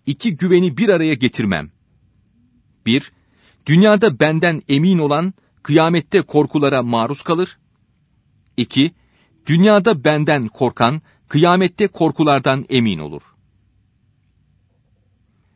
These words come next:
Sevilen iki haslet. Allah'ın sevdiği iki haslet. Bir, cömertlik. İki,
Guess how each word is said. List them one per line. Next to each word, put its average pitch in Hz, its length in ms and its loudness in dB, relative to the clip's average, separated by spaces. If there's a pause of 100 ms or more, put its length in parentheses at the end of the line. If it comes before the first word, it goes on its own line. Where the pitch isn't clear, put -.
(560)
Sevilen 202 580 0
iki 160 220 -4
haslet. 92 580 -8 (840)
Allah'ın 202 400 2
sevdiği 143 460 -2
iki 123 260 -4
haslet. 80 440 -10 (540)
Bir, 120 320 -4 (100)
cömertlik. 90 720 -4 (400)
İki, 127 340 -6